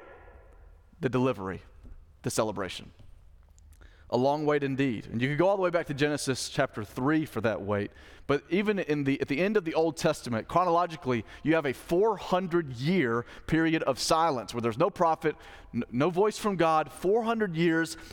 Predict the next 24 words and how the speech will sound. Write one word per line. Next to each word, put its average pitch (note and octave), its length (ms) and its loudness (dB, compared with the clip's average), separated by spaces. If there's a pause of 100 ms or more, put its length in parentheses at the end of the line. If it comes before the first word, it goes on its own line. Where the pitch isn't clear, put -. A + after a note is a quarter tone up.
of B2+ 140 0
nothing. D3 440 2
And D3 100 2
then A3 120 0
suddenly, C#3+ 640 0 (400)
not E3 240 2
to A#3 120 2
rulers, A#3 720 2 (280)
not B2+ 160 0
to A#3+ 80 2
the B3 100 2
wealthy A3+ 480 2
and A3 100 2
the A3+ 80 2
important, E3 460 0 (340)
but C#3+ 160 2
to C#3 120 0
lowly F#3 560 2
shepherds, E3 640 0
God D3 320 0
speaks - 920 -2 (420)
through B2 120 0
a - 20 0
messenger, B2+ 640 0